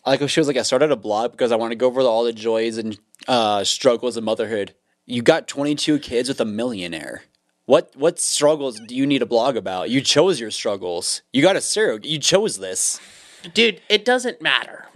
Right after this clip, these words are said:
Speaker 2: okay, with chicks. It, it seriously does not matter.
Speaker 1: She's
Speaker 2: In
Speaker 1: like,
Speaker 2: fact,
Speaker 1: "I made my own struggle, even though he's a millionaire and I don't have a struggle with money, but it's a struggle."
Speaker 2: Yeah, yeah, yeah, yeah. F-, uh, the,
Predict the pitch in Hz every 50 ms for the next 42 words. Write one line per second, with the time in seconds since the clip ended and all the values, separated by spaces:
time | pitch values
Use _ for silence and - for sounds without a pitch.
0 | - - 151 165 - 185 170 160 156 151 151 - - 165 165 165 165 165 - -
1 | 156 131 - - - - - - _ - 180 185 180 _ 190 190 185 - - -
2 | 226 226 220 - 233 185 - 180 165 - 165 151 151 - - 139 135 113 117 123
3 | - - 202 220 - 247 233 220 208 170 165 156 151 160 156 147 143 139 135 139
4 | 139 135 - - 123 117 123 120 131 135 143 - - 131 135 135 139 135 131 131
5 | 127 131 127 123 113 110 117 120 123 123 127 127 120 113 107 104 113 117 117 113
6 | 120 117 117 110 - - 110 113 107 117 117 107 - 113 104 107 117 123 131 131
7 | 117 _ - 135 113 - - 117 - 127 113 - - - 98 95 - - 80 87
8 | - - - _ _ - - - _ _ _ 147 165 170 160 147 143 156 160 156
9 | 156 156 156 151 147 147 147 143 131 123 - - 147 - 156 185 185 180 165 160
10 | 160 143 -